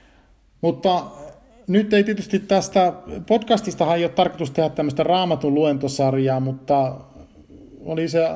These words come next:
aiempikin ajatus minulla, että, että tarttuisin – joihinkin mielenkiintoisiin aiheisiin, jotka sitten erityisesti koskettaa nyt tätäkin aikaa.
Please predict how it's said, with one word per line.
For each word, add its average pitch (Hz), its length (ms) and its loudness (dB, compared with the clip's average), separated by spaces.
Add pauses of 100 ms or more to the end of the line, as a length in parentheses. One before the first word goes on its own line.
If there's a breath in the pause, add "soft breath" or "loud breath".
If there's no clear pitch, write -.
aiempikin 170 540 2
ajatus 170 420 2
minulla, 135 440 2
että, 131 420 -2
että 135 180 -4
tarttuisin – 131 960 0 (800 loud breath)
joihinkin 147 420 2
mielenkiintoisiin 127 760 2
aiheisiin, 113 760 -2
jotka 123 440 -6 (180)
sitten 135 280 -6
erityisesti 139 640 0
koskettaa 131 720 -2
nyt 131 180 -2
tätäkin 143 440 0
aikaa. 127 680 -2